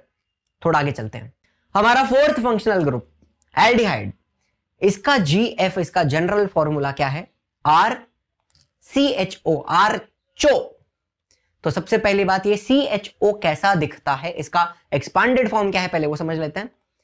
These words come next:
हमारा एक कार्बन, कार्बन डबल बॉन्ड बनाता है यहां पर भी ऑक्सीजन के साथ, सी डबल बॉन्ड ओ, and एक सिंगल बॉन्ड बनाता है बाजू में हाइड्रोजन के साथ, सी डबल बॉन्ड ओ एच, and लेफ्ट में कार्बन का एक बॉन्ड खुला रहेगा इस तरह।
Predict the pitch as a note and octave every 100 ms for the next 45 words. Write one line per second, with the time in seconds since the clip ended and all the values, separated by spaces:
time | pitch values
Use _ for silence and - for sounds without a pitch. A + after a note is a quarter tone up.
0 | _ _ _ - C3+ C3+ D3 - D3 D#3
1 | G3+ A#3+ _ _ _ _ _ _ _ -
2 | G#3 A#3+ A3+ C#4 C4+ C4 _ D3 C#3+ A3+
3 | C4 A#3 G#3+ F3 D#3+ D#3+ D#3 D#3+ D3+ F#3
4 | F#3 E3 G3 - - C#3+ C#3 D3+ E3+ A#3
5 | - D#3 D3+ D3 C#3+ C#3 D3 G3+ _ _
6 | _ _ _ _ _ - A3 C4 C#4 -
7 | A3 B3+ C4+ A3+ G#3+ F3+ D#3 D#3 C#3 B2+
8 | B2+ D3 A#3+ _ C3 B2+ B2+ B2+ D3 D3
9 | B2 - - - B3 A3 F3+ F3+ D#3+ D#3
10 | D#3+ A3 B3+ - _ - G3 G3 - -
11 | _ _ _ _ _ _ _ _ _ _
12 | _ - F3 F3+ A#3+ - F3+ F3+ D3+ D#3+
13 | E3 D#3 C#3 D#3 G3 D3 B2+ A#2+ A2 C#3
14 | B2+ - A2